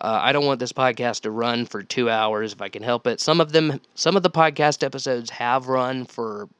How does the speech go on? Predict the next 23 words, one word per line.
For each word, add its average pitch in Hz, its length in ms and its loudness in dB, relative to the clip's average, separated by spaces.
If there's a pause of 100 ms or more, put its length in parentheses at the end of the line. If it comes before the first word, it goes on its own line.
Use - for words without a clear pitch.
(140)
an 104 140 -16
hour 117 340 -2
and 110 100 -4
a 104 120 -4
half, 123 420 0
but - 180 -8
I 113 100 -4
try 131 520 4
not 120 420 0 (600)
to - 120 -4
let 110 280 -2
that 101 180 -4
happen. 98 460 -4
I 92 140 -10
try 127 340 6
to 127 80 -2
keep - 260 -10
the 123 80 -18
podcast 110 640 -6
episodes 104 460 -6
to 98 200 -10
an 113 80 -4
hour 107 420 0